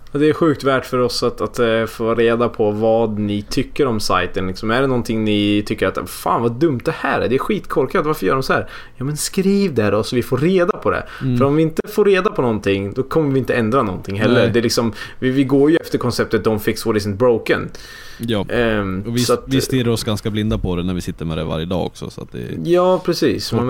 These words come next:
Speaker 1: märker
Speaker 2: hitta
Speaker 1: inte att
Speaker 2: saker.
Speaker 1: något är fel.
Speaker 2: Nej.
Speaker 1: Så,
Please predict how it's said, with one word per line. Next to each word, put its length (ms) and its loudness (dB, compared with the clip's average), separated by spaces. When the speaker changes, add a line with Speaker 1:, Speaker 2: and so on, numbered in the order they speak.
Speaker 1:
märker 40 0
Speaker 2:
hitta 140 -4
Speaker 1:
inte 160 -2
att 60 -6
Speaker 2:
saker. 60 -6
Speaker 1:
något 120 -6
är 40 -6
fel. 180 -4
Speaker 2:
Nej. 240 -4
Speaker 1:
Så, 500 2